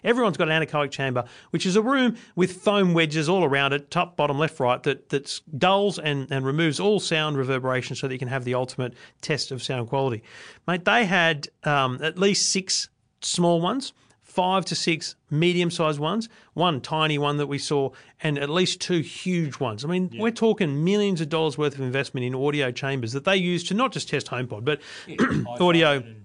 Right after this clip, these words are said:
Speaker 2: yeah,
Speaker 1: iPhone, all, all their
Speaker 2: iPhones,
Speaker 1: products
Speaker 2: iPads.
Speaker 1: require audio. I talked to them about the fact that,
Speaker 2: Macs.
Speaker 1: <clears throat> you know, on an iPhone, I always have this weird thing where people on the radio put their phone wrong and it comes up, they, they sound weird.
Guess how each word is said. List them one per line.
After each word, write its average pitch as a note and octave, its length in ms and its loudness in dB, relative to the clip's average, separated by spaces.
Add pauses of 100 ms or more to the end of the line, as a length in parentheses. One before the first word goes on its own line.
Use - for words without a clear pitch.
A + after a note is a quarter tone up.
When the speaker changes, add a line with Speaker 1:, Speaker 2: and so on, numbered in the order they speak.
(140)
Speaker 2:
yeah, A#2 260 -14
Speaker 1:
iPhone, D#3+ 440 2
all, G3+ 100 2
all F#3+ 160 0
their D#3+ 120 2
Speaker 2:
iPhones, - 40 -8
Speaker 1:
products C#3+ 260 0
Speaker 2:
iPads. - 40 -6
Speaker 1:
require C3+ 440 0
audio. C3 200 2
I A#3 60 4
talked D#3+ 240 -4
to - 60 -12
them A2+ 60 -6
about B2 200 -4
the - 40 -16
fact C#3+ 200 -4
that, C#3+ 80 -2
Speaker 2:
Macs. - 300 -10 (260)
Speaker 1:
<clears throat> - 60 -4
you F3 200 4
know, C3+ 360 2
on D3+ 100 2
an C3 80 2
iPhone, C3 640 0
I D3 180 -2
always E3+ 200 2
have C#3 100 -6
this B2+ 140 -6
weird D3 180 -4
thing C#3+ 140 -4
where B2+ 120 -2
people C#3+ 260 -2
on B2 80 -2
the A2+ 60 -4
radio B2 440 -2
put - 240 -10
their C3 100 -2
phone D3 300 -2
wrong A#2+ 180 -4
and A#2 120 -6
it A#2 180 -16
comes C#3 220 -6
up, C#3+ 100 -10
they, C#3+ 140 -6
they C3+ 160 -8
sound F3 340 0
weird. D#3+ 420 -2